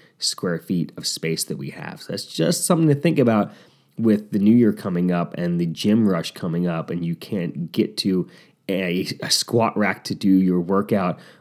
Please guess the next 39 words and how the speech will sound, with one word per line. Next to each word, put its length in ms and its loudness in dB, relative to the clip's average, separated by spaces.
or 160 -4
you 100 0
can't 260 -4
find 200 -4
an 80 -2
open 280 -2
bench 240 -2
for 160 -2
everything. 580 -2
There's 240 -2
plenty 560 2
of 140 4
open 280 2
stuff 380 -2
at 140 -8
our 320 0
spot 560 4
because 420 2
we 140 4
are 100 4
a 80 6
private 500 0
gym. 300 -2
That's 260 -10
just 360 -2
what 80 -2
we 100 6
do, 320 2
is 300 0
private 340 -6
coaching. 400 -6
So 360 -4
just 240 4
something 180 0
to 40 -16
keep 120 -4
in 80 -4
mind 300 -6
there. 180 -14